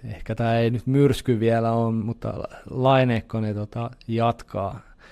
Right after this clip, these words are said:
etenemistään vielä tässä, tässä välipäivien, välipäivien ajan. Ja, ja kiinnostavaa nähdä, niin että seuraako, seuraako jotain muuta, seuraako uusia julkaisuja,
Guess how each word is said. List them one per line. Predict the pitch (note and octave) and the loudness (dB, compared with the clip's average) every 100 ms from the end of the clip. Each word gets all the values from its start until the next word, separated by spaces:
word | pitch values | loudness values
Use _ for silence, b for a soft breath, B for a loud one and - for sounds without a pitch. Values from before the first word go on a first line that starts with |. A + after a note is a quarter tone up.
| B B B B | B B B B
etenemistään | G#2 A#2+ C3 A#2 A2 G#2+ - G#2+ G#2+ | -2 0 2 0 0 -2 -2 -2 -2
vielä | A2 G#2+ G#2+ | -2 -2 -4
tässä, | F#2 F#2+ A2+ G2+ - - B B B B - | -6 -8 -6 -8 -10 -20 B B B B -20
tässä | G#2+ G#2+ G2 A2+ | -16 -14 -10 -6
välipäivien, | A#2 A2+ A#2 A2 A2 A2 A2 - A2+ B2+ | -2 -2 -2 -2 -2 -4 -6 -10 -14 -12
välipäivien | A#2 A#2+ A2+ A2 G#2+ G#2+ G#2 A#2 | -8 -8 -8 -6 -6 -8 -10 -8
ajan. | A#2 A#2 A2 A2 | -6 -4 -4 -4
Ja, | G#2 G#2 A2+ B - A2+ | -6 -8 -12 B -14 -12
ja | A2 G2 - - B B - | -12 -14 -18 -20 B B -6
kiinnostavaa | B2 A#2 A#2+ A#2 | -4 -4 -2 -2
nähdä, | A2+ A#2+ A#2 | 0 0 0
niin | A#2 | -2
että | A2 - | -2 -2
seuraako, | B2+ A#2 A2 A2 A2 - | 0 2 0 -2 -8 -10
seuraako | B2 A#2 A2+ G#2+ | -8 -6 -6 -6
jotain | G#2+ A2 A#2 G#2+ A2 _ _ _ - | -6 -6 -8 -10 -10 _ _ _ -12
muuta, | B2 B2+ C3+ B2 B2+ G#2 | -4 0 0 0 -4 -8
seuraako | G#2 A#2 A#2 - G2+ | -6 -2 -2 -4 -4
uusia | B2 A#2+ A2+ G#2 | -2 -2 -4 -4
julkaisuja, | G#2 G#2+ A2+ A2+ G2+ - A2 A2 | -4 -4 -6 -6 -10 -8 -8 -8